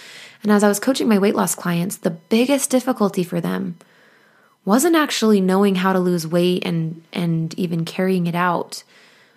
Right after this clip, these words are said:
Well, carrying it out was difficult, but not because they didn't know how. It was because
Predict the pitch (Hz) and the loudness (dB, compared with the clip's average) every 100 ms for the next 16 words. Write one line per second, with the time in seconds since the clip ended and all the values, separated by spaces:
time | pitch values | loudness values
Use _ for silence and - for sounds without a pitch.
0 | - 190 - 240 233 202 175 175 262 269 | -2 0 2 2 4 4 2 0 0 0
1 | 208 190 190 - 233 - 233 214 196 180 | -2 -2 -4 0 0 0 0 0 -2 -2
2 | 170 165 370 285 226 - 196 170 202 202 | -4 -4 -4 0 0 0 -2 -2 -2 0
3 | 190 185 | -2 -4